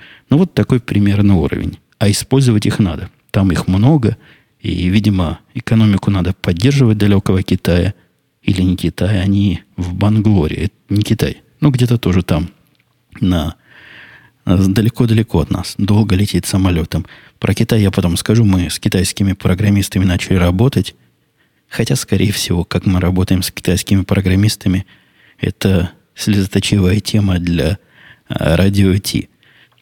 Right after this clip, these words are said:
Ну вот, я их натренировал, чтобы руки держали подальше от систем, ничего себе не позволяли, а собирали данные. Казалось бы, безопасное развитие событий. Будут собирать данные, будут анализировать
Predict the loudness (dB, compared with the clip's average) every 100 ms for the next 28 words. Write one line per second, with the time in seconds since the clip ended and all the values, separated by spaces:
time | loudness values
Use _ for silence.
0 | -20 -20 -20 -6 -2 0 2 4 4 2
1 | _ -4 0 2 2 2 2 2 -2 -4
2 | -2 2 2 2 0 0 0 0 -2 -2
3 | 0 0 0 -2 0 0 -2 -4 -4 -6
4 | 0 0 0 -10 -20 _ -6 0 0 0
5 | 0 0 0 0 2 2 4 4 2 0
6 | -2 -2 0 0 2 2 0 -2 -4 -10
7 | -14 _ -20 -20 -20 _ _ _ _ -2
8 | 2 4 2 0 0 2 2 0 -4 -2
9 | -6 -6 -12 _ _ _ _ -4 0 2
10 | 0 -2 -2 0 0 0 2 0 0 -2
11 | 0 0 0 2 4 4 2 0 0 0
12 | 0 0 0 2 0 -2